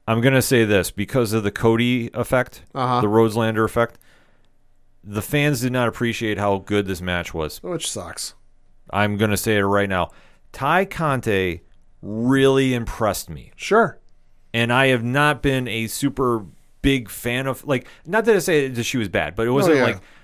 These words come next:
Speaker 1: going in this match, I'm like, okay.
Speaker 2: You, you enjoyed her, but you weren't fully sold.
Speaker 1: Yeah, I'm not sold. Like, the,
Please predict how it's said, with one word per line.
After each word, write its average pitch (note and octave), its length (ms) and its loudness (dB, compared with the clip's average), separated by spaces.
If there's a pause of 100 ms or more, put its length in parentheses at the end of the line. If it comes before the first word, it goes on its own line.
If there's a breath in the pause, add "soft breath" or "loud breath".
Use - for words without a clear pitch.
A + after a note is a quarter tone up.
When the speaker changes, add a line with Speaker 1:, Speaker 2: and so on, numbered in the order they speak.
(140 soft breath)
Speaker 1:
going A#3 220 4
in A3+ 100 0
this F3+ 140 -4
match, E3+ 200 0
I'm D#3+ 80 -4
like, B2+ 300 -2
okay. G2 400 -2
Speaker 2:
You, F#3 160 4
you F#3+ 180 2
enjoyed F#3 300 8
her, D#3+ 120 4
but C#3+ 180 0
you D#3 80 0
weren't D3 180 -2
fully B2 320 -2
sold. - 420 -2
Speaker 1:
Yeah, B2+ 240 8
I'm B2+ 120 6
not F#3 180 4
sold. F#3+ 240 4
Like, G2+ 200 2
the, G#2+ 180 -2